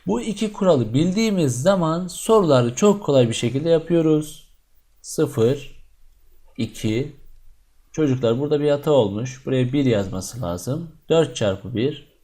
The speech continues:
dört. Bir çarpı dokuz, dokuz. Muhammed'in altı tane boş sandığı var. Buna göre Muhammed'in sandığında kaç adet kalem vardır? Bakın çocuklar. Sandıkların hepsi boş değil mi?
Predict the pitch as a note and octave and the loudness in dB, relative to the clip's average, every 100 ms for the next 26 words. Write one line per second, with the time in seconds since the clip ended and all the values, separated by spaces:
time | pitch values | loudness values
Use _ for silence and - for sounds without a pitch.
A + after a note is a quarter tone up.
0 | - F#2 G#2 D3+ - - - - - - | -6 -2 0 -2 -4 -18 -20 -20 -20 -20
1 | _ _ _ _ - C3+ D#3 C3 G#2 F#2 | _ _ _ _ 0 2 2 0 -4 -4
2 | - F2+ F2 - B2+ E3+ - - - _ | -8 -8 -8 -6 -6 -6 -12 -20 -20 _
3 | _ G#2 G2+ D3+ C3 - - - _ _ | _ -8 -4 -4 -4 -8 -18 -20 _ _
4 | _ - - _ _ _ _ - - - | _ -20 -20 _ _ _ _ -20 -20 -20
5 | - - C#3+ G#3+ G#3+ D3 C3 E3+ - - | -14 -4 0 0 2 2 2 -2 -8 -20
6 | - - - A#2 - G#3+ G3+ C#3+ G#2+ B2+ | -20 -16 -4 -2 -2 -2 0 0 0 0
7 | E3+ - - F#3 F#3 F#3+ E3 G2+ - - | 0 -2 -2 -2 0 0 0 -2 -6 -20
8 | - _ - F3+ G3+ C#3 G#2+ B2 E3 F3+ | -20 _ -4 -2 2 2 0 0 0 -2
9 | F3+ G3 F#3 E3 D3 A#2+ C3 F3+ - G#3+ | -4 -6 -4 -2 -2 -2 -2 -6 -2 -2
10 | G#3+ - A#2 C#3+ - - A2+ G#2+ F2+ B1+ | -2 -4 -4 -4 -4 -6 -6 -4 -8 -10
11 | - - - - G3+ G3+ B2+ G2+ F2 - | -14 -20 -20 0 0 0 -2 -4 -6 -10
12 | - - _ _ _ - - _ - - | -20 -20 _ _ _ -20 -20 _ -6 0
13 | E3+ G3+ G3+ G#3+ G#3+ G#3 G3+ G3 G3+ - | 0 0 0 0 0 -2 -2 0 0 0
14 | A3+ F3 A#2+ D3+ | -2 0 -4 -8